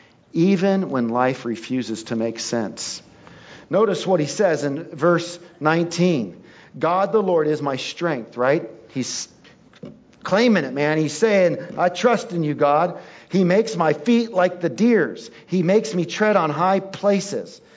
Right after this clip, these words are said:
So on high places, right? God gives me his perspective. He takes me up high. I can be safe with him. Then he closes the book to the choir master with stringed <laughs> instruments.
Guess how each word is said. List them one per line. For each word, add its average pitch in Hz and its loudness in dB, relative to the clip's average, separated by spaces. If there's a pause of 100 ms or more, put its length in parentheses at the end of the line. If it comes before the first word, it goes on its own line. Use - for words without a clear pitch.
(180)
So 175 4
on 156 2
high 202 2
places, 143 0
right? 160 2
God 185 2
gives 180 -2
me 180 0
his 214 2
perspective. 135 -2
He 139 -4
takes 202 -2
me 202 0
up 196 2
high. 180 2 (360)
I 156 4
can 170 -2
be 175 2
safe 220 2
with 202 2
him. 175 -4 (1080)
Then 143 2
he 131 -6
closes 180 0
the 127 -6
book 117 0
to 160 -6
the 147 -6
choir 170 2
master 117 -4
with 110 -4
stringed 147 0
<laughs> - -8
instruments. 101 -6